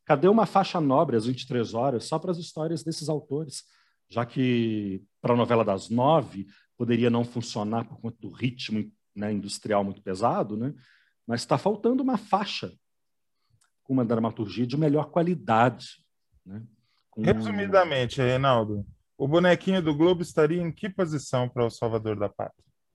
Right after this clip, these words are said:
Speaker 1: O bonequinho do Globo aplaudiu de pé. <laughs>
Speaker 2: Recomenda pros millennials que não sabem do que se trata?
Speaker 1: Recomendo, vão assistir urgente O Salvador da Pátria. Vocês vão conhecer uma outra agilidade de novela, um outro ritmo de novela.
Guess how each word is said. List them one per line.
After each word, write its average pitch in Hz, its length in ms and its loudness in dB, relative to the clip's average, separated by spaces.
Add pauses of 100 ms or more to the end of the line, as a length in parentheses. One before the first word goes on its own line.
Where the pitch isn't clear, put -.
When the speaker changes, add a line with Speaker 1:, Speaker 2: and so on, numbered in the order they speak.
(280)
Speaker 1:
O 117 100 -20
bonequinho 190 460 6
do 170 100 6
Globo 131 400 4
aplaudiu 156 400 2
de 175 140 -6
pé. 113 260 0
<laughs> 190 1900 4
Speaker 2:
Recomenda 202 680 4
pros 175 220 4
millennials 165 640 8
que 143 100 -4
não 131 140 2
sabem 127 320 6
do 123 100 -4
que - 80 -20
se 127 140 -10
trata? 123 500 2 (580)
Speaker 1:
Recomendo, 196 760 6
vão 160 280 4
assistir 208 480 -2 (100)
urgente 185 1080 -4
O 127 60 -8
Salvador 117 380 -2
da 104 80 0
Pátria. - 380 -14
Vocês 117 160 -14
vão 143 80 -4
conhecer 143 460 2
uma 135 240 4
outra 123 920 4
agilidade 110 520 0
de 107 40 -8
novela, 107 380 -2
um 113 40 0
outro 127 220 -6
ritmo 110 360 -10
de 98 80 -12
novela. 98 440 -6